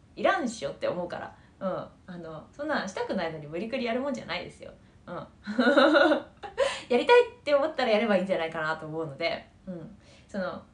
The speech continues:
「瞑想はしなくちゃいけないんだ」みたいに考えてる人もね、何人か、その、あの、メッセージいただいたりとかしていらっしゃったんだけど、あの、そんな必要ないです。やりたければやってください。やりたくなかったらやらなくていいです。うん。「どうしても集中できないの」とかって、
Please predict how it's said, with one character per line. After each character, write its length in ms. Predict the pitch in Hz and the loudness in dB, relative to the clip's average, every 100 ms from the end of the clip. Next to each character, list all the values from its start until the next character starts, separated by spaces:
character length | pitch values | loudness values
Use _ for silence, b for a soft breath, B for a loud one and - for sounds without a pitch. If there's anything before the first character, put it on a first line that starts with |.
| - | -4
「瞑 160 | 269 349 | -2 0
想 140 | 349 | 0
は 160 | 320 311 | 2 0
し 140 | 285 | -2
な 140 | 330 | -4
く 80 | 339 | -4
ち 160 | - 170 | -8 -8
ゃ 80 | 165 | -6
い 60 | |
け 120 | 214 | -2
な 80 | 277 | 0
い 80 | 269 | 0
ん 60 | 202 | -2
だ」 220 | 160 147 | -6 -10
み 100 | 151 | -10
た 100 | 156 | -12
い 60 | 151 | -12
に 100 | 151 | -14
考 100 | 165 165 | -12 -8
え 100 | 165 | -8
て 120 | 147 | -8
る 80 | 147 | -14
人 160 | - | -16
も 120 | 147 143 | -16 -16
ね、 160 | 147 196 | -12 -6
何 160 | 226 | -4
人 120 | 190 | -4
か、 100 | - 156 - - _ - | -6 -14 -16 -20 _ -18
そ 160 | 170 | -14
の、 200 | 151 151 B B - - | -14 -14 B B -20 -18
あ 60 | 175 | -16
の、 180 | 160 | -12
メ 120 | 156 208 | -4 -4
ッ 40 | |
セ 120 | 190 | -2
ー 40 | 170 | -4
ジ 80 | |
い 20 | 151 | -6
た 140 | 160 | -6
だ 100 | 160 | -8
い 60 | 160 | -8
た 80 | |
り 60 | 165 | -10
と 80 | 135 | -12
か 160 | 147 147 | -16 -16
し 60 | |
て 380 | - 160 160 - - | -10 -10 -10 -16 -10
い 40 | |
ら 80 | 190 | -8
っ 40 | |
し 80 | 202 | -8
ゃ 40 | 214 | -10
っ 60 | |
た 80 | 156 | -12
ん 80 | 139 | -16
だ 60 | |
け 100 | - | -10
ど、 240 | 196 185 - - | -4 -4 -6 -12
あ 100 | 185 | -14
の、 120 | 165 | -12
そ 120 | - | -8
ん 40 | 277 | -8
な 80 | |
必 180 | 277 - | -10 -8
要 80 | 285 | -6
な 160 | 240 226 | -4 -6
い 60 | |
で 100 | 190 | -8
す。 120 | - - - | -12 -20 -14
や 100 | 208 | -8
り 60 | 214 | -6
た 120 | 349 | -4
け 100 | 339 | -6
れ 80 | 185 | -8
ば 80 | - | -10
や 80 | - | -12
っ 20 | |
て 80 | - | -12
く 80 | |
だ 100 | - | -12
さ 160 | 165 - | -12 -14
い。 80 | - - | -14 -16
や 60 | 190 | -14
り 60 | 196 | -8
た 100 | 240 | -6
く 100 | 208 | -6
な 140 | 226 | -6
か 80 | 254 | -8
っ 80 | - | -8
た 80 | |
ら 80 | 214 | -10
や 80 | 143 | -10
ら 120 | 151 | -10
な 40 | 202 | -10
く 80 | |
て 120 | - - | -12 -12
い 80 | |
い 20 | 202 | -10
で 100 | - | -12
す。 160 | - - B _ | -16 -20 B _
う 60 | - | -18
ん。 120 | - B B | -18 B B
「ど 80 | - | -6
う 40 | 302 | -4
し 40 | |
て 100 | 427 | -4
も 80 | 302 | -6
集 200 | 240 277 | -8 -10
中 160 | 320 | -10
で 100 | 269 | -10
き 100 | 254 | -10
な 100 | 415 | -10
い 100 | 427 | -8
の」 340 | 302 269 240 214 | -6 -4 -4 -4
と 100 | - | -6
か 80 | 165 | -8
っ 40 | |
て、 240 | - 160 | -8 -12